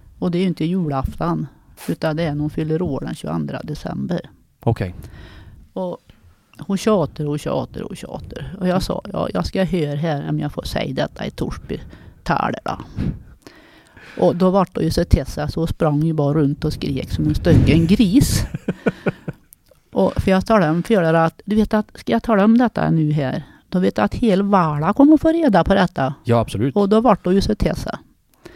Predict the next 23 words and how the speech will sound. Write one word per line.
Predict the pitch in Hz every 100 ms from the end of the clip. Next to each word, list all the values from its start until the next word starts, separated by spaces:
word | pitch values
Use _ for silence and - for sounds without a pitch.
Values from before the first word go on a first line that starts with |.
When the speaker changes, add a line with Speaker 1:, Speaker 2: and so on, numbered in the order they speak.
| -
Speaker 1:
Så | - 214
för | -
husfridens | 214 269 202 - - 185 165 175 226
skull | - - 180 147 - - - _ _ _ _ _ _ _ _ _ - _ _ _ - _ -
så | - 175
vill | 175
jag | 175 -
önska | 175 143 - - - - - _ _
min | - 175 160
kära | - 196 - - -
Tusselull | - 156 - 170 151 156 -
grattis | 175 202 190 - - 185 -
på | 208
födelsedagen. | 196 233 214 185 190 202 180 190 180 202 208 233 - - - _ - _ _ - - -
Speaker 2:
Det | - 123
gör | 123
vi | 110 123
allihopa | 135 113 117 117 131
då | 131 117
ifrån | 113 117 117 117 120
Torsby | - 123 - 113
Talks. | 120 110 - - -
Eh, | 135 131 120 117